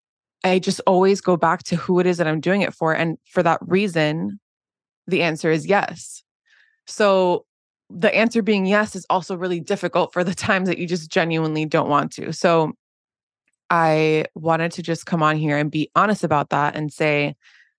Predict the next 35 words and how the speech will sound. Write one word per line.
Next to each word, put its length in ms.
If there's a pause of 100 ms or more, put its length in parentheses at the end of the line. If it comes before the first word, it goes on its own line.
that 260
if 200
you 120
feel 300
that 180
way, 380 (200)
you're 420
absolutely 560
not 160
alone. 460 (240)
I 140
feel 220
that 200
way 220
way 680
more 600 (420)
often 640
than 400
I'd 200
like 180
to 140
admit. 380 (420)
I 60
actually 360
felt 280
that 140
way 280
with 160
a 100
recent 340
episode 320
that 120
I 80
put 160
out 280